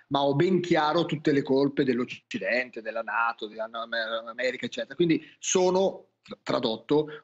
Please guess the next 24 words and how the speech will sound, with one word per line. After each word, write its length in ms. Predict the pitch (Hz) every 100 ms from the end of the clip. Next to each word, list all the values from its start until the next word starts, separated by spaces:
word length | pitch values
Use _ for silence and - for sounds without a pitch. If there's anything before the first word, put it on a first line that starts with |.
| _
un 160 | 180 185
mediatore 880 | 170 170 175 175 156 139 143 151
credibile. 800 | 151 135 135 147 151 127 120 - _
Perché, 200 | 151 160
Marta, 440 | 165 170 - 113 - - - _
io 160 | 180 180
non 160 | 180
sono 340 | 165 185 190 180
così 240 | 151 135
convinto 960 | 143 135 127 131 123 - 123 120 - _ _ _ - _
che 120 | -
al-, 220 | 135 131 -
la 100 | 143
Rus-, 340 | 131 147 139
la 160 | - 135
Cina 400 | - 147 147 143
sia 580 | 143 139 131 131 131 123 - _ _
riluttante 840 | 127 139 143 143 - 123 131 123
a 20 | 123
svolgere 460 | 117 113 113 120
questo 260 | 117 113 117
ruolo 140 | 113
di 80 | 113
mediatore. 600 | 113 110 110 113 104 101